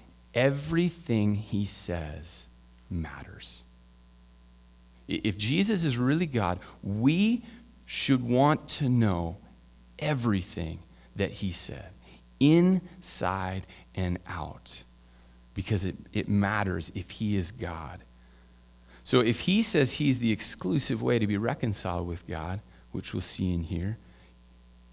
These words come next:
he's, he's the one that is with God, then that matters. We need to know what he says.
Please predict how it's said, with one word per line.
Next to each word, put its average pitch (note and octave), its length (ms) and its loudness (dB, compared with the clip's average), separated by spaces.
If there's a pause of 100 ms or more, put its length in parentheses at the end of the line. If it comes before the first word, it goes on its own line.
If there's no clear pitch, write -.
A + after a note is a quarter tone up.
(280)
he's, B2 360 0 (120)
he's C3+ 220 0
the A2+ 100 2
one A#2 360 2 (160)
that A2 100 0
is G#2+ 140 -2
with B2 280 0
God, G#2+ 220 -6
then A2 140 4
that C3 240 0 (180)
matters. A2 380 2
We B2+ 260 0
need C3 640 6
to A#2+ 160 0
know A2 520 2 (180)
what G#2 360 0 (220)
he G2+ 260 -2
says. - 960 -4